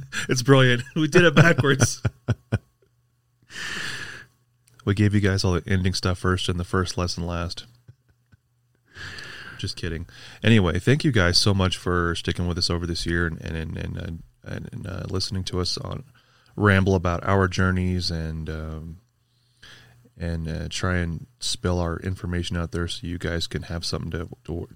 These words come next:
grasp onto and work with to kinda get your footing going if you're just starting out. And if you guys are already well into the middle of an awakening, and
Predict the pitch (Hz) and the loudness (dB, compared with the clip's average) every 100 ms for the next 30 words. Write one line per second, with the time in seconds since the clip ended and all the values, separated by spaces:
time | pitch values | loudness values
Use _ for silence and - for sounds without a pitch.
0 | - 98 95 95 90 90 - 87 82 85 | -4 2 4 2 0 -2 0 -2 0 -2
1 | 90 87 87 - 85 92 87 85 - 87 | -2 -6 -6 -8 -6 -4 -4 -6 -6 -6
2 | 87 - - _ _ _ _ _ _ - | -6 -12 -20 _ _ _ _ _ _ 0
3 | 98 87 85 82 87 85 - 101 92 90 | 0 2 0 0 0 -2 -2 -2 0 0
4 | 90 - 82 80 85 82 85 87 - 87 | -2 -2 0 0 0 0 0 -2 -2 0
5 | 87 85 87 92 90 - 95 98 92 - | 0 0 0 0 0 2 2 4 2 -2
6 | 85 90 101 101 95 92 95 95 92 95 | -2 2 4 4 2 0 0 0 -2 -4
7 | 90 - | -4 -6